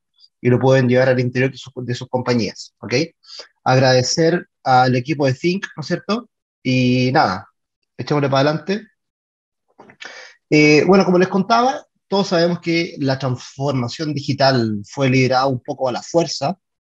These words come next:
por este virus, ¿no es cierto? El covid, covid diecinueve, ¿no es cierto? Estaba,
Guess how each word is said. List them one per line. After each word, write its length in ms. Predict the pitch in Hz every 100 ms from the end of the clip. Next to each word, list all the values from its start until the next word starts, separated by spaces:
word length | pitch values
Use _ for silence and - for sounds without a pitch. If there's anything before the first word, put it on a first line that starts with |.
| _
por 160 | 127
este 480 | 131 131 - 131 117
virus, 300 | 113 147 135
¿no 80 | 127
es 60 | -
cierto? 440 | 131 - 135 -
El 140 | 123
covid, 280 | - 135 127 - _
covid 240 | - 135
diecinueve, 460 | 123 123 135 156 131
¿no 60 | 196
es 240 | _ -
cierto? 380 | 117 113 156 214
Estaba, 600 | - 117 107 92 82 -